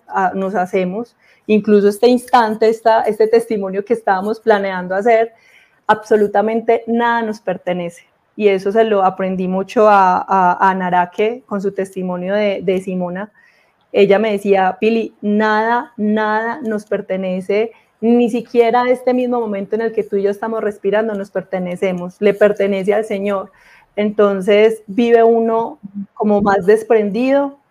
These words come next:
más agradecido y sabiendo que la voluntad de Dios siempre va a ser perfecta.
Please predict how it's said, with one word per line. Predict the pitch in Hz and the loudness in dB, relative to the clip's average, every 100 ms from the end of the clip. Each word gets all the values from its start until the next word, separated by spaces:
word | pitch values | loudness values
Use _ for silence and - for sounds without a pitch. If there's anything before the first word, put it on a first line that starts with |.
| _ | _
más | 226 220 208 220 | -2 0 2 2
agradecido | 226 240 220 202 202 254 277 269 277 - - | 2 4 2 0 -2 -2 0 0 -2 -10 -6
y | 233 | -2
sabiendo | 220 214 202 190 | 2 2 0 -2
que | - | 0
la | 226 214 | 2 2
voluntad | 196 190 190 175 | 0 -6 -8 -6
de | 185 | -2
Dios | 202 202 | -2 -2
siempre | 214 208 208 | -4 -2 -2
va | 202 | 0
a | |
ser | 208 202 | -2 -8
perfecta. | 196 190 - 170 _ | -8 -8 -10 -12 _